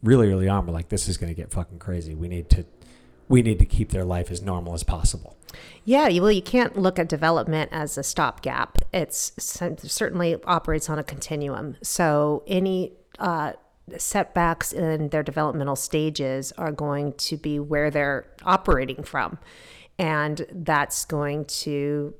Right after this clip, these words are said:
Speaker 2: you know, hopefully, like, if there's intervention or there's people helping them, then they can kind of push through it. But for some,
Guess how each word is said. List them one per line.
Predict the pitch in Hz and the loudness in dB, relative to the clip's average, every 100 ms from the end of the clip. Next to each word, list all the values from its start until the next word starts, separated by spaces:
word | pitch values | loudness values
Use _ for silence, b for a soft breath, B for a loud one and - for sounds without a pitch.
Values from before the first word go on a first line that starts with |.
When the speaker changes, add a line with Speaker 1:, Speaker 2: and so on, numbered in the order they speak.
| - | -10
Speaker 2:
you | 214 175 | -2 0
know, | 143 139 | 0 -4
hopefully, | - - 233 - - 160 165 156 - | -6 4 6 6 -2 0 2 0 -2
like, | 156 143 | -4 -4
if | 147 | -4
there's | 156 147 | -4 -4
intervention | 165 151 - 160 190 - 156 151 143 - | -2 -4 0 0 2 2 2 2 0 -4
or | 151 143 143 | -6 -4 -2
there's | 139 135 | -4 0
people | - - 139 | 0 0 -4
helping | - 185 185 180 | -2 -4 -2 -2
them, | 170 160 160 151 | 0 0 -2 -6
then | 170 156 151 147 147 | -6 -4 -2 -4 -8
they | 160 151 | -6 -6
can | - 180 | -4 -8
kind | - 139 | -6 -6
of | 131 | 2
push | - - | 4 4
through | 185 226 | 4 6
it. | 156 131 | 6 4
But | 151 139 - | 0 -4 -10
for | - 160 | -6 -4
some, | - 175 208 185 156 240 | -4 0 2 2 2 0